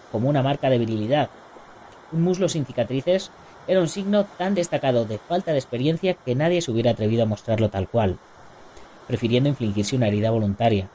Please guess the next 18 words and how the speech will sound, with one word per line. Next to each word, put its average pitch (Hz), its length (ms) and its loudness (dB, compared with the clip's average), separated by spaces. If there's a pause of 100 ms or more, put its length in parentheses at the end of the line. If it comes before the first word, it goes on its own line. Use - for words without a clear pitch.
(800)
Se 135 80 -4
esperaba 202 420 0
de 190 80 0
los 131 180 -4
hombres 151 300 0
que 143 100 -8
tuvieran 135 320 0
la 120 80 2
sangre 151 280 0
ardiente 123 320 0
y 127 40 2
fueran 120 280 0
impetuosos. 110 720 -2 (1200)
Hoy 117 140 2
en 110 120 0
día, 190 340 2 (540)
la 147 100 4
impetuosidad 139 800 0